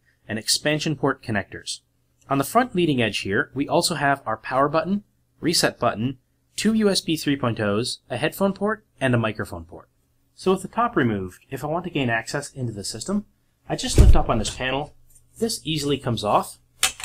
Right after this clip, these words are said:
granting me access into the computer. With the side off,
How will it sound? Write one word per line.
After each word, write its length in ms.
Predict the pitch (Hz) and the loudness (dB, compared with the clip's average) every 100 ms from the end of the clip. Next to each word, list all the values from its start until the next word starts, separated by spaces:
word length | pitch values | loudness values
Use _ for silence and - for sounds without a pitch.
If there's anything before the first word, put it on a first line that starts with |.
| - - - _ _ 120 | -6 -6 -8 _ _ 0
granting 300 | 143 156 151 | 2 2 0
me 100 | 120 | 2
access 400 | 127 - 185 - | 0 0 -4 -4
into 220 | 139 120 | -6 -6
the 100 | 104 | -6
computer. 460 | 98 90 - - _ _ _ _ _ - | -14 -18 -20 -20 _ _ _ _ _ -8
With 160 | 156 | -6
the 60 | - | -2
side 340 | - 254 247 | 2 2 2
off, 400 | 120 113 98 - | 2 0 0 -6